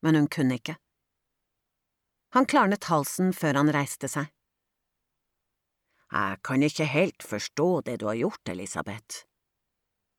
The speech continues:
Uansett hva han Leonard gjorde mot deg, er det drap. Du har tatt livet av et annet menneske.»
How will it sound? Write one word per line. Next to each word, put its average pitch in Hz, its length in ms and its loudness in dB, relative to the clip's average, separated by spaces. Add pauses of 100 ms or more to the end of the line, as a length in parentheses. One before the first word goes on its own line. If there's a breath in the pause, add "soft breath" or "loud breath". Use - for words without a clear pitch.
(400)
Uansett 165 640 2
hva 135 140 2
han 139 160 2
Leonard 123 420 2
gjorde 135 320 0
mot 113 160 -8
deg, 104 220 -6 (500)
er 135 140 -2
det 120 180 -2
drap. - 540 -4 (800)
Du 123 80 -6
har 117 80 -4
tatt 185 240 0
livet 196 320 2
av 113 140 0
et 110 180 -12
annet 143 300 4
menneske.» 233 480 0